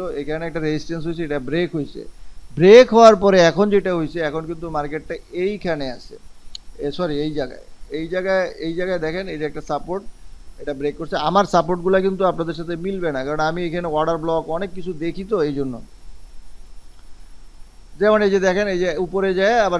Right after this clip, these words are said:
rejection হয়েছে, তার মানে এখানে একটা smart money ধোকা দিছে। ধোকা দিছে কিভাবে? দেখেন, এই যে উপরে গেছে, তার মানে এখানে যতগুলো order ছিল, এই অর্ডারগুলো খাইয়ে নিচে আসছে। এখন সে এই পর্যন্ত আসতে পারে, এখানে test করে আরও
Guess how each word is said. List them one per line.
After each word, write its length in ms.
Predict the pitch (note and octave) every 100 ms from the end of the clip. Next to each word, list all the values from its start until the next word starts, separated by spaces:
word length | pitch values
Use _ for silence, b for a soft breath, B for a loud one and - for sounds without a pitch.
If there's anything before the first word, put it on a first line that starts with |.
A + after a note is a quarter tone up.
| E3+
rejection 320 | E3+ D#3+ E3
হয়েছে, 160 | C#3+ C#3 D#3+
তার 100 | D#3+
মানে 100 | F#3+ F3+
এখানে 180 | F3+ F3+
একটা 140 | F3 E3 E3+
smart 280 | D#3+ D#3+ C#3
money 140 | E3+ G3 C#3+
ধোকা 260 | D3 E3+ E3+ D#3+ C#3
দিছে। 240 | B2 - C3
ধোকা 220 | C#3 C#3 E3
দিছে 180 | E3+ F3 F3+
কিভাবে? 320 | F3 F3+ F3+ F#3+ D3+
দেখেন, 240 | D3+ F#3+ - -
এই 40 | C#3+
যে 40 | D3+
উপরে 220 | E3+ E3+ E3
গেছে, 240 | D3 - - - - - - - - -
তার 100 | D#3+ F3
মানে 120 | F#3+ F3+
এখানে 180 | F3+ F3+
যতগুলো 320 | F3+ F#3+ F#3+ F#3 E3+
order 160 | E3+ E3
ছিল, 80 | F3+
এই 40 | E3
অর্ডারগুলো 300 | D#3 D#3 D#3+ D#3
খাইয়ে 240 | D#3 F3+ F#3
নিচে 180 | E3 D3 C3+
আসছে। 240 | - - - - b b b b - A3+
এখন 160 | G3+ A3 F#3+
সে 120 | G#3+ G#3 G3+
এই 60 | G3
পর্যন্ত 200 | G3+ G3 G3
আসতে 200 | F3 F#3+ F3+
পারে, 180 | F3+ F3 F3+ F3
এখানে 180 | E3+ E3+ F3
test 200 | E3+ -
করে 140 | F3+ F3
আরও 120 | D3+